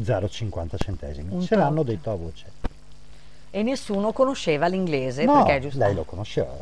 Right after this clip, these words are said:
Speaker 2: Ah.
Speaker 1: Controlliamo il contratto perché avevamo fatto effettivamente già quattro miglia in più.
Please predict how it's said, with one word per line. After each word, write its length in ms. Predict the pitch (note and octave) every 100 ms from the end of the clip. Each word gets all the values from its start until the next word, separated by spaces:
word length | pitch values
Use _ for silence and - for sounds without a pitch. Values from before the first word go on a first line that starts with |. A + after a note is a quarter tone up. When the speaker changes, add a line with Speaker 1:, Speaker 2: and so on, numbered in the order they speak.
| -
Speaker 2:
Ah. 260 | E3+ D#3+ D3 -
Speaker 1:
Controlliamo 580 | B2 A2+ A#2 A#2+ F2+ F#2
il 60 |
contratto 500 | - D#3+ - G2 -
perché 220 | D#3 C#3 F2
avevamo 320 | G#2 F#2 C3+
fatto 300 | - D2+ -
effettivamente 600 | - G2 F2+ D#2+ G2+ A#2+
già 140 | F#2 -
quattro 340 | F2+ - D#2+
miglia 240 | E2 A2+ D#2
in 100 | D2+
più. 200 | -